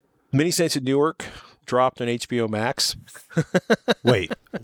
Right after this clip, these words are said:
Speaker 2: what did you just say?
Speaker 1: The Mini Saints of Newark, which is the Sopranos prequel, dropped on H B O Max this week,
Speaker 2: Ah.
Speaker 1: much to my shock. Feel free to wait before you see it. It is a really bizarre mixture of, uh,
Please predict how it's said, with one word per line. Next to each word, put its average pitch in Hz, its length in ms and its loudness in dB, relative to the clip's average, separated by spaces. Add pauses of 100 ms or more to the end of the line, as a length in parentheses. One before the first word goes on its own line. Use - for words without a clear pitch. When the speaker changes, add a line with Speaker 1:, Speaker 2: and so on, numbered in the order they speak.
Speaker 2:
what 139 160 4
did 277 180 0
you 330 80 2
just 330 220 4
say? 370 320 6 (1080)
Speaker 1:
The 139 280 6
Mini 156 240 4
Saints 190 320 2
of 165 100 4
Newark, 123 440 2
which 127 160 0
is 131 140 0
the 139 120 2
Sopranos 175 680 2
prequel, 127 840 0
dropped 143 460 4
on 135 140 2
H 131 220 0
B 131 140 0
O 123 120 2
Max 113 400 -2
this 104 120 -2
week, 85 120 -2
Speaker 2:
Ah. 143 240 0
Speaker 1:
much 78 180 -2
to 113 60 -10
my 101 180 -2
shock. 101 480 -2 (400)
Feel 175 260 4
free 151 360 2
to 135 80 4
wait 117 580 -2
before 110 340 -2
you 107 100 -2
see 101 280 0
it. - 320 -6 (280)
It 120 180 0
is 110 180 -2
a 104 80 -2
really 123 460 0
bizarre 104 840 0
mixture 101 600 -4
of, 92 460 -4
uh, 92 400 -4